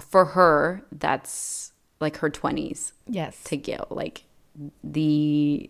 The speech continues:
Speaker 1: the similar thing. So she wants to get out of the twenties and live in that, and Gil wants to get out of present day and live in the twenties.
Speaker 2: Mm-hmm.
Speaker 1: And so he kind of has this realization that, like, we will never really be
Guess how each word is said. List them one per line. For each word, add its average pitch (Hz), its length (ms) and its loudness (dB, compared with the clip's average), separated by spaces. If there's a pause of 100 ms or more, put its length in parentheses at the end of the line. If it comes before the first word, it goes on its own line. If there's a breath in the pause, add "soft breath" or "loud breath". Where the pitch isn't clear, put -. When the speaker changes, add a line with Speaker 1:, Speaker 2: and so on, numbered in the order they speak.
(160)
Speaker 1:
the 165 120 0
similar 147 340 -2
thing. - 240 -4
So - 100 -8
she 170 240 -2
wants 147 240 0
to 151 60 -6
get 147 100 0
out 143 100 2
of 147 60 0
the 151 80 2
twenties 147 400 0
and 147 120 0
live 147 160 -2
in 151 120 -2
that, - 340 -4
and 147 180 2
Gil 151 220 2
wants 143 220 -4
to - 60 -8
get 143 120 -4
out 143 140 -6
of 139 160 -8
present 160 320 0
day 147 120 2
and 147 100 2
live 143 120 -2
in - 60 -6
the - 60 -4
twenties. 160 540 2
Speaker 2:
Mm-hmm. 185 260 -4 (340 loud breath)
Speaker 1:
And 180 180 4
so 170 280 8
he 170 260 4
kind 160 260 0
of 156 80 0
has 151 200 2
this 143 160 -4
realization 147 580 0
that, - 200 -4
like, - 320 -6 (160)
we 165 120 2
will 160 140 4
never 156 280 4
really 151 220 2
be 147 420 0